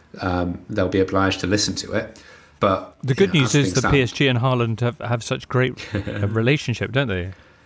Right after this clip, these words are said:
Speaker 1: Exactly. I mean, the latest I was told by good P S G source on Sunday was that to not expect, uh, Haaland to happen,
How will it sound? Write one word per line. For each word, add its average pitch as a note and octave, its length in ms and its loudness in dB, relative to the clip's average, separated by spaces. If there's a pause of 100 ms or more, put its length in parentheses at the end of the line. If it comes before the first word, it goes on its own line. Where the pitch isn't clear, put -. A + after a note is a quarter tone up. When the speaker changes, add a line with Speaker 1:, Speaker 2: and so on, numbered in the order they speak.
(380)
Speaker 1:
Exactly. G#2 540 2
I G2+ 60 0
mean, A#2+ 140 2
the B2+ 60 4
latest D3+ 380 4
I A#2+ 100 4
was G#2+ 120 2
told F#2+ 320 2
by F#2+ 260 2 (180)
good A2 360 -2
P A2 120 0
S F#2+ 120 2
G F#2+ 180 2
source F#2+ 320 0
on F2+ 100 -4
Sunday F2+ 260 -2
was F2 160 -6
that F#2+ 220 -2 (260)
to - 100 -6
not G2+ 260 2
expect, - 640 -2 (540)
uh, F#2+ 300 -2
Haaland F#2 380 0
to F#2 80 0
happen, E2+ 460 -4